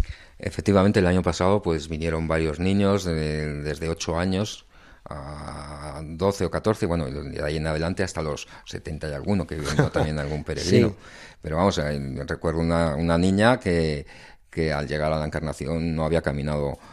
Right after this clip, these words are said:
Speaker 1: eh, veinticinco kilómetros, eh, había caminado casi veintisiete, veintiocho.
Speaker 2: ¿Por qué?
Speaker 1: Pues porque se salía del camino, volvía, iba llevar
Speaker 2: Así un, un poco, perdón la comparación, con estos perritos que uno lleva de paseo,
Speaker 1: <laughs> Sí,
Speaker 2: van,
Speaker 1: sí.
Speaker 2: vienen, vienen, van, ¿no? Un poco así también.
Speaker 1: Un poquillo parecido, padre.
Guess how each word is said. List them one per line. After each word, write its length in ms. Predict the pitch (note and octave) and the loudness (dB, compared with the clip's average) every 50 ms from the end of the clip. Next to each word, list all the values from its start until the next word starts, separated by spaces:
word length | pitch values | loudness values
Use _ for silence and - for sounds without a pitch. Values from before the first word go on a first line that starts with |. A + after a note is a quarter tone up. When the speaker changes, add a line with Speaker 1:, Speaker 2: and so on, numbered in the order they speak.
| - - - | -20 -16 -8
Speaker 1:
eh, 480 | D#2 D#2 D2+ D2 D2 D2 C#2+ C2+ C2+ C2+ | -6 -6 -4 -4 -4 -4 -4 -6 -8 -8
veinticinco 600 | D2 D2 E2 D#2+ C#2 - D2+ - E2 D#2+ - C#2+ | -8 -6 -6 -4 -4 -6 -4 -4 -4 -4 -4 -8
kilómetros, 560 | - - D2 F#2+ G2+ F2 - D2 C#2 - - - | -8 -2 0 2 2 2 0 -4 -8 -10 -10 -12
eh, 200 | - - - - - | -12 -12 -14 -14 -14
había 220 | - - B1+ D#2 | -14 -12 -12 -12
caminado 560 | - - D#2+ D#2 D2+ D#2 D#2 D#2+ F2 F2 F2 E2+ | -10 -8 -8 -6 -6 -4 -4 -2 -2 -2 -2 -2
casi 240 | - D#2+ - - | -4 -4 -4 -4
veintisiete, 480 | D2+ C#2+ C#2 - - - - D#2+ - F#2 | -6 -8 -8 -8 -10 -8 -8 -4 0 0
veintiocho. 480 | F2 E2 D2+ - D2 F#2 - - - - - - - | 0 0 -2 -2 -4 -6 -6 -6 -12 -14 -18 -18 -10
Speaker 2:
¿Por 160 | - G#2 - | -8 -8 -4
qué? 240 | - G#2+ F#2 - - - _ - - - - - - - - - | -4 -4 -4 -6 -8 -12 _ -20 -20 -20 -20 -20 -20 -20 -10 -10
Speaker 1:
Pues 160 | D2 - - | -10 -8 -8
porque 240 | - D2+ - D#2 D2+ | -10 -8 -8 -6 -6
se 160 | - F2 E2+ | -4 -4 -4
salía 240 | - E2 D#2+ D#2 D2+ | -4 -4 -4 -2 -4
del 100 | D#2+ - | -4 -4
camino, 380 | D#2 D#2+ E2 D2+ D#2+ D#2+ D2 | -4 -4 -2 -2 0 0 0
volvía, 560 | C#2+ C#2+ C2+ - D#2+ D#2 D#2+ E2 D#2+ D#2 D#2 | -2 -2 -4 -4 -4 -4 -2 -2 -2 -2 -2
iba 440 | C#2+ D2+ D#2+ D#2+ D#2+ D#2 D#2+ D2+ D2 - - - - - - - - - - | -2 -2 -2 -2 -2 -2 -2 -4 -6 -10 -14 -20 -20 -20 -20 -20 -20 -14 -6
llevar 140 | F2 E2 D#2 | -2 0 2
Speaker 2:
Así 160 | D#2 D2 A2+ A2 | 2 4 4 4
un, 280 | A2 A2 A2 G#2+ G2+ F#2 F2+ - - - F2+ - - | 4 4 2 0 -2 -4 -6 -8 -8 -12 -14 -8 -6
un 120 | G#2+ G#2+ | -6 2
poco, 300 | G2 A#2+ A2+ A#2+ B2 B2 - - - - | 4 4 8 8 8 6 6 0 -4 -2
perdón 280 | - G#2 G2+ G#2 G#2 | 0 2 4 4 6
la 180 | A2 A2+ A2 G2+ | 6 6 6 6
comparación, 440 | - G#2+ G2+ - G#2 G2+ G#2 A#2+ A#2 | 4 2 2 2 2 4 4 4 4
con 140 | B2 A#2 G#2+ | 6 4 4
estos 200 | - - A2+ - | 4 0 -2 2
perritos 420 | - B2 A#2 A#2+ A2 - A2+ - | 2 4 4 4 2 0 -4 -2
que 80 | - A#2 | 2 2
uno 80 | A#2 | 4
lleva 160 | A2+ A#2 A#2 | 6 8 6
de 60 | A#2 A2+ | 6 6
paseo, 400 | - A2+ A2 - - C3 B2+ B2 | 6 4 4 6 8 8 8 8
Speaker 1:
<laughs> 20 | |
Sí, 40 | A2 | 8
Speaker 2:
van, 320 | A#2 A#2 A#2+ A#2+ A#2+ A#2+ A#2 | 8 8 8 8 6 6 4
Speaker 1:
sí. 60 | A#2 | 6
Speaker 2:
vienen, 480 | A2+ A#2+ A#2+ A#2+ B2 B2 A#2+ A#2+ A#2 | 6 6 6 8 6 6 6 4 4
vienen, 400 | A2 A#2 A#2 A#2 A#2 A#2 A2+ A2+ | 4 4 6 6 4 4 2 6
van, 320 | A2+ B2+ A#2+ A#2+ B2 A#2+ A2+ | 6 8 8 8 6 6 6
¿no? 80 | A#2 | 6
Un 80 | B2+ B2 | 6 6
poco 180 | A#2+ A#2+ A#2 A#2 | 6 6 6 6
así 180 | G2+ - B2 | 4 4 2
también. 320 | G#2+ A#2+ A#2+ C#3 D3+ B2+ A#2 | 2 4 4 6 6 6 6
Speaker 1:
Un 120 | A2+ A2+ | 6 8
poquillo 320 | A2+ A#2+ A2 A2 G#2+ G#2+ | 8 8 10 10 8 8
parecido, 480 | F#2+ G2 F#2 F#2 F2 - G2+ F#2+ F#2 F#2+ | 10 10 10 8 8 6 4 4 4 4
padre. 300 | F2+ - G2 F#2+ F2+ F#2 | 6 6 4 4 4 2